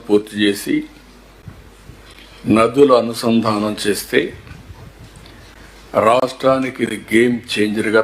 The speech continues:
తయారవుతుంది. అంటే, ఇక్కడి నుంచి మూడు బిట్ల కింద,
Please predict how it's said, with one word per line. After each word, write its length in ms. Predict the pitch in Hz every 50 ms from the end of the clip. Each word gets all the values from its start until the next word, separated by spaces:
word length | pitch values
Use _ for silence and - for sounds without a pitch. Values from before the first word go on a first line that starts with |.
| - 95
తయారవుతుంది. 760 | 95 95 95 92 92 90 92 92 - - 80 78 73 - - - - - - - - - - - - - - - - - - - - - - - - - - - - - - - - - - - - - - - - - - - - - - - - - - 110
అంటే, 180 | 107 107 117 113 110 110
ఇక్కడి 280 | - - - 113 110 117
నుంచి 280 | 120 123 120 - 135 127 120 110 101 101 107 - - - - - _ - - _ _ _ _ - - - _ - _ _ - - - - - - - - - - - - 117 113 113
మూడు 240 | 120 120 - - 113 101 110
బిట్ల 260 | 110 - - 120 117 -
కింద, 200 | 117 110 107 98